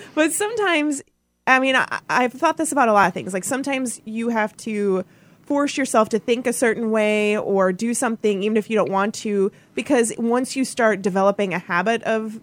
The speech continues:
that, of doing kind things to people that maybe it's not easy to, then your mindset will change as well. So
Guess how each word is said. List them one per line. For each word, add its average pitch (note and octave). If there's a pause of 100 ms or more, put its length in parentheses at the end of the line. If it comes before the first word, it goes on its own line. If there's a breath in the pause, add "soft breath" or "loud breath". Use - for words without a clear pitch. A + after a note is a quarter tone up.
that, A3+
of F3+
doing F#3
kind F#3+
things F#3+
to G3
people F#3
that F3
maybe F3+
it's -
not F3
easy F#3+
to, A#3 (320 soft breath)
then A#3
your G#3+
mindset G3
will D#3
change D#3+
as -
well. F#2
So G#3+